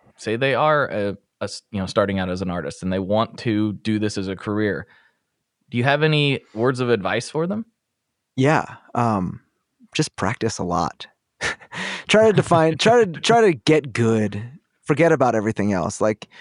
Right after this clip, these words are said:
Speaker 2: just get good and then also learn how to work with people. I think that that's, that's been really big for me, is just learning how to be friendly and, and professional, but also be,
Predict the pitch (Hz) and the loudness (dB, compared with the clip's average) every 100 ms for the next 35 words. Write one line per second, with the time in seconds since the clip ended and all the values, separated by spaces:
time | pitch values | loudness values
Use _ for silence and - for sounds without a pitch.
0 | - _ - 202 - 214 143 160 180 160 | -20 _ 0 0 4 2 4 4 6 4
1 | 160 180 170 202 233 190 156 170 160 160 | 4 4 4 2 2 4 4 4 4 4
2 | 147 120 117 135 123 - 110 95 90 78 | 4 4 2 2 0 -2 -4 0 0 0
3 | 101 - _ _ _ - 160 196 170 117 | -4 -12 _ _ _ 0 2 4 2 4
4 | 131 127 - - 135 147 - 139 107 85 | 2 2 -4 -2 0 0 0 2 2 0
5 | 113 123 117 104 92 - 104 78 - 87 | 0 2 4 2 -2 0 0 0 -4 -2
6 | 92 82 90 107 135 147 127 117 104 101 | 0 -2 -4 -4 0 2 4 2 2 -2
7 | - - _ _ 156 - 117 120 123 127 | -8 -20 _ _ 0 2 2 4 4 2
8 | 127 147 _ 123 104 87 95 - _ _ | 0 -6 _ 0 0 0 -2 -8 _ _
9 | 135 127 110 - 135 - 143 - 135 127 | 0 2 0 0 -2 2 2 2 2 2
10 | 131 123 113 113 117 110 101 117 107 104 | 2 2 2 2 2 2 0 0 2 0